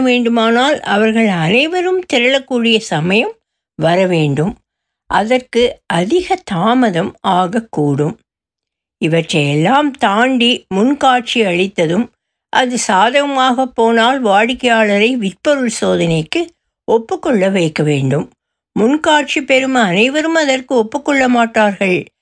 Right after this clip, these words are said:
பாதி விகிதம் என்று வைத்துக் கொள்வோம். அவர்களும்,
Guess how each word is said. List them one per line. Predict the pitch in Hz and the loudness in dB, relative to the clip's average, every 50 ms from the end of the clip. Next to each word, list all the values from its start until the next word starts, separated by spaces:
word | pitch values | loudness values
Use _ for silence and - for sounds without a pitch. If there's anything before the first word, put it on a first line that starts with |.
| _ _ _ _ _ - | _ _ _ _ _ -4
பாதி | - 127 135 151 165 170 165 165 | -2 0 2 2 2 0 0 -2
விகிதம் | 160 170 175 208 262 294 311 311 302 | 0 0 0 0 2 0 2 0 0
என்று | 285 285 285 311 | 0 0 0 0
வைத்துக் | 311 277 247 262 247 - 294 - | 0 0 0 0 -2 -6 -4 -2
கொள்வோம். | 254 233 233 214 214 196 165 - - - _ _ _ _ _ _ | 0 0 0 0 0 0 -2 -2 -6 -12 _ _ _ _ _ _
அவர்களும், | - - 254 285 311 311 294 302 294 294 285 285 285 | 0 0 2 2 0 0 0 0 0 0 0 -2 -2